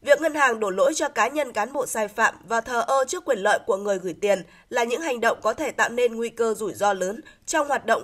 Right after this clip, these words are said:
của cả hệ thống ngân hàng. Theo ông Hiếu, tại ngân hàng nước ngoài như ở Mỹ, trường hợp người gửi tiền trong ngân hàng bị mất do lỗi của cán bộ ngân hàng, lập tức ngân hàng có trách nhiệm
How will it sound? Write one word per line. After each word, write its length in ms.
của 100
cả 200
hệ 160
thống 220
ngân 120
hàng. 260
Theo 160
ông 160
Hiếu, 320
tại 200
ngân 160
hàng 200
nước 120
ngoài 280
như 120
ở 140
Mỹ, 380
trường 240
hợp 220
người 200
gửi 140
tiền 260
trong 200
ngân 140
hàng 220
bị 120
mất 180
do 200
lỗi 220
của 140
cán 240
bộ 100
ngân 200
hàng, 240
lập 240
tức 140
ngân 220
hàng 200
có 100
trách 180
nhiệm 180